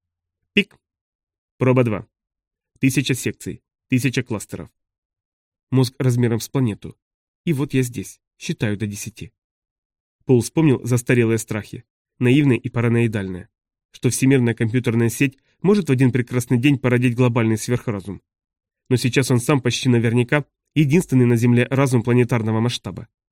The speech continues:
При этом ему не казалось, что он превратился в компьютерную гею. Он ощущал себя обычным человеком, сидящим в комнате шириной в несколько метров. Пик. Проба три.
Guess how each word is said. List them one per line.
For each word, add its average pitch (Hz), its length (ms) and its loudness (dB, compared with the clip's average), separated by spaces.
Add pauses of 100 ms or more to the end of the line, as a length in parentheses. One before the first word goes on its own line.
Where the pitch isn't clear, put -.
(500)
При 127 140 4
этом 123 220 0
ему 123 180 4
не 123 100 4
казалось, 135 400 0
что - 160 -2
он 117 100 2
превратился 123 600 0
в 107 40 -10
компьютерную 123 600 0
гею. 98 320 -8 (720)
Он 190 120 4
ощущал 135 340 0
себя 117 240 0
обычным 117 360 0
человеком, 120 540 0 (200)
сидящим 120 480 0
в - 80 -18
комнате 135 440 2
шириной 127 440 2
в 120 160 -2
несколько 120 400 0
метров. 101 360 -6 (840)
Пик. - 240 -6 (800)
Проба 123 280 2
три. 107 240 -4